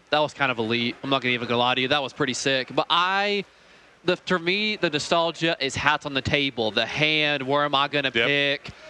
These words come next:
Speaker 1: I'm gonna
Speaker 2: Fake, put on one hat,
Speaker 1: fake,
Speaker 2: throw it away, pick it,
Speaker 1: throw
Speaker 2: put on
Speaker 1: it,
Speaker 2: another hat.
Speaker 1: or then do the whole zip up thing with the T or whatever underneath your,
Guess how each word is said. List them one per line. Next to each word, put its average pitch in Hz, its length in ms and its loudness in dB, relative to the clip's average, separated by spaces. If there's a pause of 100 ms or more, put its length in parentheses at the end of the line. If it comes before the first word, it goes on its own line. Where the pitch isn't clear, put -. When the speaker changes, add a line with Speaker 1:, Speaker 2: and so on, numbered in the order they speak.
(240)
Speaker 1:
I'm 151 140 2
gonna 156 220 0 (100)
Speaker 2:
Fake, 135 400 0
put 135 140 0
on 131 160 2
one 131 160 0
hat, 139 420 2
Speaker 1:
fake, 147 220 -2
Speaker 2:
throw 139 220 2
it 139 60 2
away, 135 320 2
pick 147 120 2
it, - 80 4
Speaker 1:
throw 139 100 2
Speaker 2:
put 139 160 0
on 135 140 2
Speaker 1:
it, 131 40 0
Speaker 2:
another 120 240 2
hat. 107 140 2
Speaker 1:
or 139 140 0
then 139 180 -2
do 139 260 0
the 127 140 2
whole 143 240 0
zip 151 320 -2
up 147 220 0
thing 147 200 0
with 139 180 -4
the 123 100 -2
T 151 400 0
or 139 80 0
whatever 139 260 0
underneath 135 300 -2
your, 127 140 0